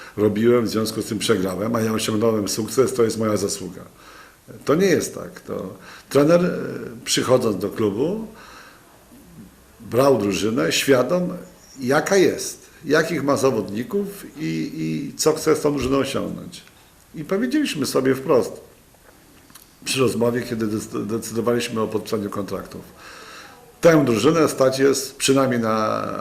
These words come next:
fi-, na czwórkę, na pierwszą czwórkę. I to nie było tak, że, że tutaj jakaś była łaska z mojej strony czy ze strony trenera, że on przychodzi, bierze taką drużynę, no to może tak, może tak, może tak. Nie, było zadanie. Bierzesz tą drużynę,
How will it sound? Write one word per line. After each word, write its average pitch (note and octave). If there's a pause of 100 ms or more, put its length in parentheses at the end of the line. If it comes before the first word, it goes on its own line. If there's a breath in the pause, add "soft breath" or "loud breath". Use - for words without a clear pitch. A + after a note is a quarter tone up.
(140)
fi-, -
na A2+
czwórkę, - (720 loud breath)
na F3
pierwszą G3
czwórkę. - (880 loud breath)
I C3+
to F#3
nie F#3+
było F#3
tak, D3
że, A#2+
że G#2+
tutaj A2
jakaś G#2+
była G#2+ (640)
łaska A2
z F#2
mojej B2+
strony A#2+
czy A#2
ze G#2
strony A2
trenera, A#2+
że G#2+
on A2+
przychodzi, A#2
bierze A#2+
taką A#2
drużynę, A#2
no A#2+
to A#2
może A2
tak, B2+
może G2+
tak, G#2+
może G2+
tak. G2
Nie, D#3
było D3+
zadanie. E3 (460 loud breath)
Bierzesz F3+
tą E3
drużynę, A2+